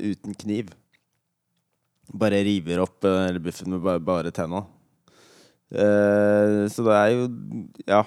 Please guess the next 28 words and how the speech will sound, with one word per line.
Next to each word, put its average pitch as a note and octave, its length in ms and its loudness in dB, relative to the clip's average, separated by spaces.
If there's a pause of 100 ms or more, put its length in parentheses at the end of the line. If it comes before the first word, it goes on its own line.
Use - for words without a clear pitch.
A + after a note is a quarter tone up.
(140)
det A2+ 100 -2
er A2 100 4
tydelig A2+ 500 2
hvem G2+ 160 2
som F2+ 160 -4
hadde F#2+ 520 0
det G2 120 -6
vanskeligste, F2+ 760 -4
og, F2+ 500 -2
eh, G2 100 -4
den F#2+ 140 -2
vanskeligste F2+ 460 -6
oppgaven D#2+ 340 -8
her, A#2 160 -6 (120)
eh, G#2 360 0
også. G#2+ 340 -4 (180)
Eh, G#2+ 1040 2 (1700)
men, A#2 300 2
eh, A#2 640 4 (380)
<coughs> - 400 -2
jeg B2 120 0
tror B2+ 140 6
dere C3+ 220 4
skjønner A2 260 2
hva A2+ 140 4
jeg A2+ 80 2
mener G2+ 240 0
nå. A2 140 -2